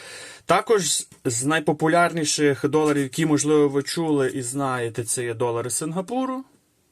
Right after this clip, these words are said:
Тож дуже гарні. Долари Сингапуру, так. Також з відомих це є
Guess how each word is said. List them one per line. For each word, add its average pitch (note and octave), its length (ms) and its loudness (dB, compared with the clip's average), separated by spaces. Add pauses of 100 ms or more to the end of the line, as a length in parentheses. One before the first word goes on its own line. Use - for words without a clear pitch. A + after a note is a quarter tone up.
(600)
Тож A#2 180 -10
дуже A#2+ 300 -4
гарні. G3+ 440 -4 (2750)
Долари C#3 440 -2
Сингапуру, B2+ 680 -4
так. G#2+ 320 -2 (1040)
Також D3+ 440 2
з B2+ 120 -6
відомих F#3 500 0
це D3+ 260 2
є D3 300 2